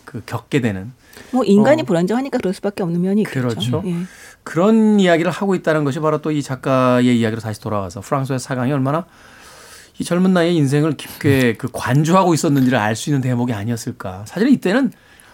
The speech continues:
Speaker 1: 다 이상주의자들이잖아요.
Speaker 3: 음.
Speaker 1: 십 대와 이십 대의 어떤 사랑뿐만이 아니라 사회를 쳐다보는 시각이라든지, 음. 삶을 쳐다보는 시각도 "나는 당신들처럼 안 살 거야!"라는 <laughs> 이야기를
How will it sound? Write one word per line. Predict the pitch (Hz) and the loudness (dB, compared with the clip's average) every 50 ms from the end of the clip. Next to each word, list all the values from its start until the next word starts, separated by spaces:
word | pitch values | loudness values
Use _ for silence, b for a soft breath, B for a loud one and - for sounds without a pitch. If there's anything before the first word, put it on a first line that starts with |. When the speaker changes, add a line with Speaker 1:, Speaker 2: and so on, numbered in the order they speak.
| b b | b b
Speaker 1:
다 | - 269 | 2 4
이상주의자들이잖아요. | 302 254 156 156 - 226 269 330 392 - 311 311 - 277 233 196 214 180 135 123 110 101 87 82 82 92 127 170 165 127 110 107 _ - - 139 | 6 6 6 6 6 6 6 6 6 4 4 4 6 4 4 4 4 2 2 0 0 -2 -6 -8 -8 -8 -6 -6 -6 -6 -8 -10 _ -12 -8 -8
Speaker 3:
음. | 123 113 104 - _ _ _ - - - | -8 -8 -8 -12 _ _ _ -16 -16 -14
Speaker 1:
십 | - - - - | -12 -12 -8 -2
대와 | - 180 170 | 0 2 2
이십 | 151 131 - - - | 2 0 -2 -4 -2
대의 | - 156 151 | 2 4 4
어떤 | 151 131 - - - 160 143 | 4 4 2 0 -2 -2 -2
사랑뿐만이 | 131 - - 208 208 190 - 185 170 160 156 160 170 170 | -2 -2 0 0 0 0 0 -2 -2 0 0 0 0 0
아니라 | 156 135 135 147 160 156 - B B B B B B B | 0 0 2 0 0 0 -2 B B B B B B B
사회를 | - - - 247 262 277 269 262 | -8 -2 2 2 4 4 4 2
쳐다보는 | - - - 196 190 175 160 165 160 156 147 143 139 131 127 120 117 117 113 110 | 0 0 0 2 2 2 4 2 2 2 2 2 4 4 4 4 2 2 0 -4
시각이라든지, | 113 104 - 143 131 131 202 196 175 165 160 151 127 117 107 101 98 107 98 | -6 -6 -4 -2 2 2 2 4 4 2 2 2 2 0 -2 -2 -6 -6 -8
음. | 101 113 143 143 127 | -6 -4 -4 -4 -6
삶을 | 113 - - - 214 247 254 277 233 | -8 -6 -2 2 4 4 4 4 2
쳐다보는 | - - 208 202 185 170 160 151 | 0 0 0 0 0 0 -2 -4
시각도 | 147 - 143 131 120 - - 170 175 170 - B B B B B B B B B B B B | -4 -6 -8 -8 -8 -8 -8 -8 -8 -8 -12 B B B B B B B B B B B B
"나는 | 120 143 220 233 | 2 4 4 4
당신들처럼 | - - 135 147 156 147 190 196 196 269 - - 214 254 262 | 2 2 2 2 2 4 4 4 4 2 2 2 2 2 2
안 | - - 139 147 | 0 -2 -2 0
살 | 151 175 202 | 2 2 2
거야!"라는 | - - 277 269 262 202 143 131 147 151 139 - | 2 4 4 4 4 2 0 0 0 0 0 2
<laughs> | - 180 156 - 165 - | 2 2 2 2 2 2
이야기를 | 185 156 120 - 196 196 190 | 2 2 2 4 4 4 4